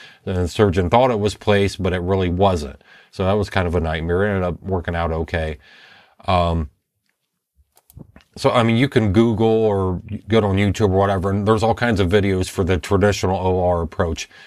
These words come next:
Um, so again, some drawbacks of the traditional O R, O R approach, ties up a lot more people,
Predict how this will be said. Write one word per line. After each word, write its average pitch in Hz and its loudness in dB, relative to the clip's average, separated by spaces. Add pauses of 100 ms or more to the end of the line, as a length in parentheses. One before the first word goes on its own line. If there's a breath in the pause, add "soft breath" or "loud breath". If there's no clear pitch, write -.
(500 loud breath)
Um, 82 -2 (1080)
so 101 0
again, 104 2
some 98 0
drawbacks 117 0
of 98 -4
the 92 -4
traditional 104 0
O 98 2
R, 101 0
O 127 4
R 120 2
approach, 107 0
ties 113 2
up 107 0
a 104 2
lot 101 2
more 95 0
people, 107 0